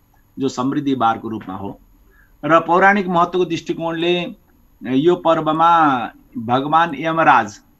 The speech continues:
यमराज भन्ने बित्तिकै हामी डराउँछौँ, यमराज भन्नु पनि, धर्मराज भन्नु पनि, परम, परम, परमपिता परमात्मा भन्ने एउटै मान्छेको बारे, एउटै तत्त्व हो हुन त।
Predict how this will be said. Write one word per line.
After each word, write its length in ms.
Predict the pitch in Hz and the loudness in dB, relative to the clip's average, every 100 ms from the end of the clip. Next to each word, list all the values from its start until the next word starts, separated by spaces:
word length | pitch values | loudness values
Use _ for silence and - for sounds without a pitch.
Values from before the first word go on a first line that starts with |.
| _ _ _ - | _ _ _ -4
यमराज 260 | 175 196 190 | 2 6 6
भन्ने 120 | 160 | 4
बित्तिकै 200 | 185 165 | 0 2
हामी 180 | 135 131 | 2 2
डराउँछौँ, 320 | 139 139 139 | 2 0 0
यमराज 360 | 151 151 165 135 | -2 2 2 2
भन्नु 260 | 143 151 | -2 -4
पनि, 160 | 170 190 | -2 -4
धर्मराज 460 | 135 135 143 143 | -2 -2 2 2
भन्नु 280 | 123 131 135 | 2 -2 -2
पनि, 260 | 135 185 190 | -4 -4 -6
परम, 340 | - 147 143 | -6 -6 -6
परम, 280 | 123 147 151 | -4 -4 -4
परमपिता 520 | - 147 143 135 139 | -4 -2 -2 -2 -2
परमात्मा 460 | 135 135 131 135 123 | 0 0 0 0 0
भन्ने 180 | 120 151 | -4 -4
एउटै 300 | 147 131 135 | -6 -6 -6
मान्छेको 400 | 113 101 107 104 | -6 -8 -10 -10
बारे, 200 | 104 107 | -10 -10
एउटै 180 | 127 | -10
तत्त्व 320 | 135 113 - 107 | -12 -16 -16 -14
हो 120 | 107 | -12
हुन 220 | 104 104 | -14 -16
त। 80 | 139 | -16